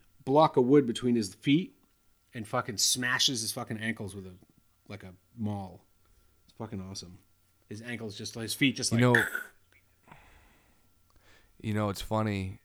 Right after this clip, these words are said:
Speaker 2: is I've, uh, they recreated that. They, a, a number of times and a number of different things have taken that idea of a, the crazy lady. And I think even Kathy Bates has,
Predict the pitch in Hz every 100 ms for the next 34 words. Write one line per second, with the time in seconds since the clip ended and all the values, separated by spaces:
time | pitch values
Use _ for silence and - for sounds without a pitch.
0 | _ 104 101 98 95 95 107 104 101 95
1 | 104 98 90 87 - _ _ _ _ _
2 | _ _ _ _ _ _ _ _ - 120
3 | 123 110 120 117 - 113 107 110 95 92
4 | 90 87 - 120 123 120 117 - 110 107
5 | 139 117 90 101 90 85 - 107 107 117
6 | 107 92 92 90 98 90 87 98 92 92
7 | 87 85 87 85 82 - _ _ _ _
8 | _ _ - 98 - - - 107 98 98
9 | 92 95 107 104 139 135 123 117 107 117
10 | 110 113 95 107 104 - - 98 95 92
11 | 87